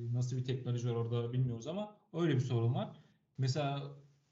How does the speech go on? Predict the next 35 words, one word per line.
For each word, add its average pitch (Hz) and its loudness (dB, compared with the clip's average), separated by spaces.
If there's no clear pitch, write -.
yani 127 -4
araç 127 0
kullanan 139 -4
takipçiler 180 -2
bilir. 180 2
Mesela 123 0
gaza 127 2
basarken 127 -2
<laughs> 139 2
vites 139 -4
değiştiremezsiniz. 143 -4
Tabii 151 0
yol 156 4
araçları 151 0
ve 143 -2
işte 143 -4
Formula 135 -4
bir 135 -6
araçların 135 -4
teknolojileri 135 0
çok 151 -8
farklı 123 -6
ama 226 -6
ya 127 2
onu 160 4
idare 156 4
etmesi 175 -2
çok 165 -2
zor. 120 -4
Yani 127 -6
hele 156 2
mesela 156 -2
üçüncü 151 -6
virajı 165 -2
dönerken, 160 -4